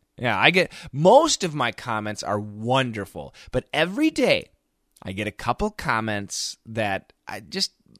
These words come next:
if I stop and think about the comments and read them, if I let those comments go to my brain or go to my heart, it's really depressing. It makes me really angry. But you know what?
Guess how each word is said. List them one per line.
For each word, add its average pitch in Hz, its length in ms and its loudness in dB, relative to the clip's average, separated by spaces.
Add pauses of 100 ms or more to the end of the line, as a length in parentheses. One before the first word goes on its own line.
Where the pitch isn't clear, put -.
(1120)
if 190 300 0 (100)
I 156 460 6
stop 175 720 4 (580)
and 139 260 0
think 170 220 2
about 175 280 6
the 170 80 -2
comments 170 500 0
and 123 200 0
read 160 280 4
them, 175 300 2 (160)
if 151 200 0
I 139 120 8
let 139 480 4
those 175 220 6
comments 175 540 0
go 160 220 4
to 170 160 -2
my 143 280 0 (200)
brain 165 640 0
or 143 80 2
go 151 240 6
to 165 160 0
my 143 220 2
heart, 147 640 6 (280)
it's 240 280 4
really 240 300 2
depressing. 226 680 -2
It 196 60 -2
makes 196 240 0
me 202 140 0
really 208 380 2
angry. 180 400 2
But 131 160 2
you 156 100 0
know 165 140 4
what? 151 340 4